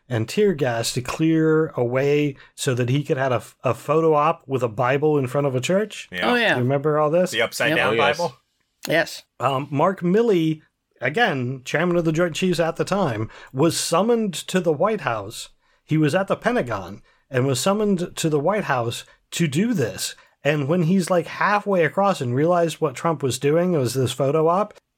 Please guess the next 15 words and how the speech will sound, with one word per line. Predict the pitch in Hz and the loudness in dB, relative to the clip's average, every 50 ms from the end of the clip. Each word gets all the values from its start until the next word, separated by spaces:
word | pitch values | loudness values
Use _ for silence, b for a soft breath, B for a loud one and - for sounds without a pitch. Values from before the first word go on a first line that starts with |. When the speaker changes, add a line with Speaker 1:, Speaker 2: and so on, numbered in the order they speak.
| _ _ | _ _
Speaker 1:
he | - - 180 | -2 0 2
was | 180 180 160 | 2 2 2
like, | 180 175 170 170 - _ _ _ | 2 0 0 -2 -6 _ _ _
"Oh, | - 147 139 120 107 101 120 | 2 4 4 4 2 -2 -2
en-, | 123 127 135 | -2 0 0
I've | 127 131 131 123 | 0 0 -2 -2
had | 131 127 131 131 123 | -2 0 0 0 2
enough | 135 123 117 117 113 110 - | 0 0 0 0 0 0 0
of | 113 101 | -2 -2
this." | 98 104 92 - | -2 -4 -6 -6
He | - 151 131 | -4 -6 -2
told | - 170 185 190 175 | 0 0 0 0 0
people | 151 - 180 160 156 151 131 | 0 0 0 0 2 2 2
around | 127 135 139 139 131 113 | 2 2 0 0 0 0
him, | 123 110 107 117 | 0 0 -2 -4